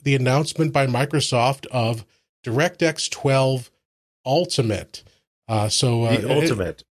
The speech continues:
Speaker 2: in DirectX technology.
Speaker 1: Uh, yes, exactly. So, uh,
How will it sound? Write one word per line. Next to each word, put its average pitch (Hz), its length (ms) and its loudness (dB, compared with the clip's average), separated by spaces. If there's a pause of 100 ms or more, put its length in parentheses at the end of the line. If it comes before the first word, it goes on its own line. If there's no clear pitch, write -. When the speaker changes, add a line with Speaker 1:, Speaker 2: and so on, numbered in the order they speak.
Speaker 2:
in 110 180 0
DirectX 110 680 0
technology. 98 680 -2 (540)
Speaker 1:
Uh, 151 160 0 (140)
yes, - 460 -2 (100)
exactly. 120 680 -2
So, 135 360 0
uh, 127 300 0